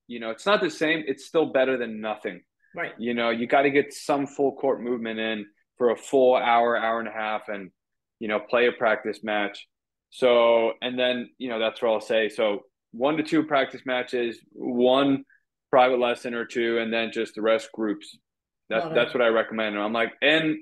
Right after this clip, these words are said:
Speaker 1: you need fitness three days a week."
Speaker 2: Yeah, it's a lot. It's a big commitment. And I get that not everybody has the flexibility to make that work, but there are workarounds, as you said. I love the idea of turning the private lesson into the practice match.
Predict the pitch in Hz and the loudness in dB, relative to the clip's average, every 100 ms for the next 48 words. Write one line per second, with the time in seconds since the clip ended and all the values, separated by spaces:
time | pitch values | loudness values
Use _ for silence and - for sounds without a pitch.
0 | - 127 139 143 - 139 131 123 - 127 | -4 -2 2 0 0 -4 -4 -8 -6 -2
1 | 120 107 104 98 - _ _ _ _ _ | 0 -2 -6 -8 -8 _ _ _ _ _
2 | _ _ _ _ - 156 - - - - | _ _ _ _ -8 -8 -8 -16 -20 -6
3 | - 370 622 605 587 - - 208 262 233 | 0 4 4 4 2 0 2 2 4 2
4 | 285 277 302 320 - 165 139 - 180 180 | 2 0 -4 -4 0 0 0 0 0 2
5 | 185 180 185 180 - 185 185 196 208 269 | 2 2 0 0 0 -2 0 0 2 0
6 | - 185 180 - 180 156 160 - 175 170 | 0 4 2 0 -6 -6 -6 -4 -6 -4
7 | 190 180 185 202 196 185 208 220 226 220 | -8 -6 -6 -8 -8 -6 -2 -2 -4 -8
8 | - _ _ _ _ _ 185 185 220 220 | -12 _ _ _ _ _ -8 0 0 0
9 | 214 208 220 233 226 208 214 220 220 214 | -2 0 2 2 0 -4 -4 -6 -6 -6
10 | 175 190 262 - _ 196 180 180 180 185 | -4 -4 -4 -8 _ 0 2 2 0 -2
11 | 180 180 185 - 170 190 175 190 202 214 | -6 -8 -6 -4 -4 -4 -4 -6 -6 -4
12 | 226 233 185 180 170 - 165 175 196 - | -4 -4 -6 -8 -10 -8 -6 -4 -4 -6
13 | 165 170 190 196 202 165 160 160 160 151 | -6 -2 -2 -2 -4 -4 -6 -8 -8 -8
14 | 156 165 160 156 151 147 151 117 147 - | -12 -12 -12 -12 -8 -6 -6 -8 -10 -10
15 | 156 151 156 143 156 165 160 - 156 156 | -12 -12 -14 -14 -12 -12 -12 -14 -10 -8
16 | 151 | -10